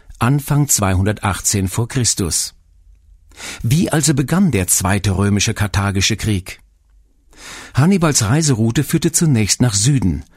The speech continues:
nach Cadiz. Mit diesem Unternehmen eröffnete er den Krieg. Wie der römische Historiker Livius berichtet, wollte er im Heiligtum des Gottes Melkart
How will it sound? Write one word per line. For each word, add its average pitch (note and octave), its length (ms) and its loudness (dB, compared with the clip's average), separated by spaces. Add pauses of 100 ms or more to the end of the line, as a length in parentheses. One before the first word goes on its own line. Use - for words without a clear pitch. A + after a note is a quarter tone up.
(180)
nach - 180 -4
Cadiz. F#2 540 -2 (840)
Mit - 160 0
diesem B2+ 240 2
Unternehmen G2+ 520 2
eröffnete G#2+ 600 0
er A#2 100 0
den D3 160 2
Krieg. - 480 -4 (800)
Wie C#3 160 2
der D3+ 140 2
römische G3+ 340 4
Historiker C3+ 640 2
Livius C3 520 2
berichtet, A2 600 0 (340)
wollte C#3+ 400 2
er B2+ 280 2
im F#2+ 220 2
Heiligtum C#3+ 720 0
des - 200 0
Gottes G#2+ 460 0
Melkart B2 600 0